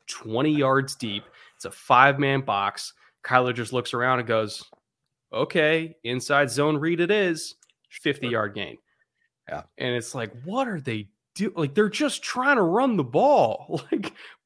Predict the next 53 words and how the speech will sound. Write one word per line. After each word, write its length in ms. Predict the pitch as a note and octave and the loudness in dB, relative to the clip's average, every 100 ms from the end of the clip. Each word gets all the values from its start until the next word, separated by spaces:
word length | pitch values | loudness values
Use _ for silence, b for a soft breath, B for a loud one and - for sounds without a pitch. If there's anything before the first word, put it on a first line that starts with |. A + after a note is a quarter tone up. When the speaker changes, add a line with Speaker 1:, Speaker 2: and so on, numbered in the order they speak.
| _ | _
Speaker 2:
Yeah. 80 | - | -14
Speaker 1:
stack 480 | - - A3 E4 - | -12 -2 0 0 0
the 60 | C#3 | 0
box 500 | D3+ A#3 D4+ - - | 2 2 2 2 -4
or 100 | G#2+ | -8
at 60 | A#2+ | -4
least 240 | G3+ F#4 | -2 -2
get 180 | - - | -4 -4
six 460 | - - F3 B3 - | -8 0 0 0 -4
in 80 | F#2+ | -12
the 80 | |
box. 420 | - F2 E2 - G#2+ | -10 -8 -6 -8 -14
Like, 140 | - | -6
don't 260 | F3 A3+ - | -6 -4 -6
do 160 | C3 | -8
five 480 | - - G2+ D#3+ C#3+ | -8 -12 -2 0 0
on 160 | A2+ C#2 | -6 -10
five 760 | - G2+ D#3+ D3 E2+ C3 D3+ _ _ _ - | -18 -2 0 0 -2 -10 -10 _ _ _ -4
with 140 | C3+ | -2
a, 160 | A2 G#2 C3 | -2 -2 -2
against 300 | C#3 D#3 A2 | 0 0 -2
a 60 | |
mobile 380 | G2+ A#2+ F3+ A#2+ | -2 0 0 -2
quarterback. 560 | - A2+ C#3 A2 A2+ B2+ | -4 -4 -2 -2 -6 -6
Like, 220 | A#2+ _ | -8 _
are 60 | A#2+ | -10
you 140 | C3 | -10
suicidal? 920 | A2 - A#3+ E3+ - - C#3+ F4+ F#4 - _ _ _ _ _ _ _ | -8 -8 -4 -6 -4 -4 -2 -2 -4 -8 _ _ _ _ _ _ _
I 100 | D3 | 6
don't 120 | A#2+ F#2 | 6 2
know. 120 | E2+ | 2
I 160 | C#3 D#3 | 4 6
didn't, 240 | D#3 C3 | 4 2
I 100 | B2+ | 2
didn't 180 | C3+ A#2+ | 0 0
really 200 | A2+ G#2 | -4 -6
understand 560 | G2+ - - C3 B2 - | -8 -8 -8 -6 -8 -8
<laughs> 20 | |
some 180 | - A#2+ | -6 -6
of 60 | A2+ | -6
the 60 | |
calls 420 | A2+ B2 A2+ A2 G#2 | -6 -4 -4 -4 -10
that 140 | G2+ - | -14 -14
the 80 | G#2 | -10
Rams 300 | G#2+ G#2+ G#2 | -8 -8 -10
were 60 | |
making 280 | G2 G#2 - | -10 -10 -10
in 60 | G#2 | -14
this 100 | G#2 | -10
game, 160 | A2+ | -8
at 60 | C#3 | -6
least 180 | E3 - | -6 -8
defensively. 680 | G#2+ - F#2 F#2 E2+ E2+ | -16 -16 -18 -18 -16 -16